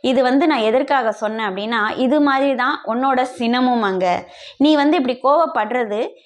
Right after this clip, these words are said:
நீ ஒரு, ஒரு, உன்னை சுத்தி இருக்கிற அத்தனை பேரையும் உன்னுடைய வார்த்தை என கடும் சொற்களால இப்ப நீ தூக்கிட்டு வந்து உங்க அப்பா ஏத்தி வச்சிருக்கிற இந்த உயரமான ஒரு இடத்த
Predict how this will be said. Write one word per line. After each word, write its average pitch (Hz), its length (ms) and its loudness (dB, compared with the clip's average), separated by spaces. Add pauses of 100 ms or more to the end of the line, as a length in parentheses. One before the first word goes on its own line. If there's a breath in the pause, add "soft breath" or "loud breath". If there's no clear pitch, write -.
(120)
நீ 330 280 0
ஒரு, 262 680 0
ஒரு, 277 380 0
உன்னை 277 260 -4
சுத்தி 320 380 -4
இருக்கிற 294 280 -2
அத்தனை 294 500 -2
பேரையும் 226 580 -4 (260 loud breath)
உன்னுடைய 247 440 0
வார்த்தை 302 560 -2
என 254 220 -4
கடும் 277 340 0
சொற்களால 240 540 -2
இப்ப 302 280 -2
நீ 233 80 -4
தூக்கிட்டு 285 420 -2
வந்து 226 340 -2 (200 loud breath)
உங்க 220 200 -2
அப்பா 208 280 -2
ஏத்தி 269 380 0
வச்சிருக்கிற 262 340 -2
இந்த 220 260 -2
உயரமான 277 680 0
ஒரு 220 260 -2
இடத்த 240 520 -2